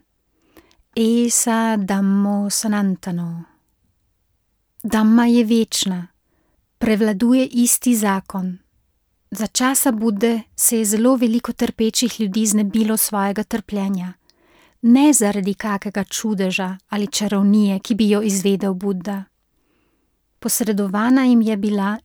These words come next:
ista tehnika. En primer je bil Angulimala, zelo jezen mlad mož.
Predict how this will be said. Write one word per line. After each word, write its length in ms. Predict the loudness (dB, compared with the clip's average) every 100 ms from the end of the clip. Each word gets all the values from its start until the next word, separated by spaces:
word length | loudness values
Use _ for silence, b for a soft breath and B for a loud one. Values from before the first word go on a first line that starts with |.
| _
ista 400 | 0 2 0 -4
tehnika. 760 | -8 -8 -8 -8 -10 -10 -14 -14 _ _ _ _ _ _ _ _ _ _ _
En 260 | 2 4 4
primer 580 | 2 0 2 0 -2 -4 -8 -2
je 140 | -2
bil 240 | 0 -2 -2
Angulimala, 920 | 2 2 4 4 6 4 0 -4 -6 -10 _ -8
zelo 440 | -4 0 2 2
jezen 540 | 2 2 2 2 2 0
mlad 380 | -2 -4 -8 -6
mož. 340 | -4 -2 -6